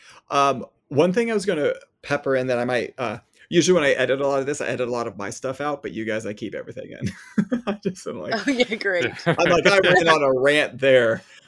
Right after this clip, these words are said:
Speaker 1: Uh,
Speaker 2: Yeah.
Speaker 1: I don't, I don't wanna get sued."
Speaker 2: Yeah.
Speaker 1: <laughs> But,
Speaker 2: Yeah,
Speaker 1: yeah.
Speaker 2: <laughs> I know, 'cause, like,
Speaker 3: <laughs>
Speaker 2: "Yeah, man.
Speaker 1: Yeah.
Speaker 2: Those
Speaker 1: Uh,
Speaker 2: bastards."
Speaker 1: <laughs> totally. I'm like, "Ah,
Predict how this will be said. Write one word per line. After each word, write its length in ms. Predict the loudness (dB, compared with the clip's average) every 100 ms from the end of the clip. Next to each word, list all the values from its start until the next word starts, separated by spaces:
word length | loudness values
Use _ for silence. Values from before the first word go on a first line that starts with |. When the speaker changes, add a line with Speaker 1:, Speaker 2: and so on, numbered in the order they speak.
| -2
Speaker 1:
Uh, 160 | 0
Speaker 2:
Yeah. 120 | 2 2
Speaker 1:
I 100 | 2
don't, 200 | 2 2
I 60 | 4
don't 140 | 6
wanna 200 | 6 4
get 200 | 2 0
sued." 600 | 0 0 4 4 4 -4 _ _ _ -20
Speaker 2:
Yeah. 380 | -10 -6 -4 0
Speaker 1:
<laughs> 380 | -2 -2 -8 0
But, 180 | 2 2
Speaker 2:
Yeah, 180 | 2
Speaker 1:
yeah. 200 | 2 -2
Speaker 2:
<laughs> 80 | -2
I 100 | -2 0
know, 540 | 2 2 4 0 0 -2
'cause, 240 | 0 0 2 2
like, 100 | 2
Speaker 3:
<laughs> 100 | -6
Speaker 2:
"Yeah, 220 | -4 -4 -4
man. 600 | -2 0 0 -4 -14 -20 _ -20 -20 -12 0
Speaker 1:
Yeah. 240 | 4 6
Speaker 2:
Those 120 | 4 -4 2 4 6
Speaker 1:
Uh, 160 | 4 2
Speaker 2:
bastards." 240 | 0 -4 _ _ -4 -4 -6 _ 0
Speaker 1:
<laughs> 760 | 0 0 -16 -16 0 0 0
totally. 520 | -2 0 0 -2 -4 -4
I'm 100 | -6
like, 160 | -6 -4
"Ah, 220 | -4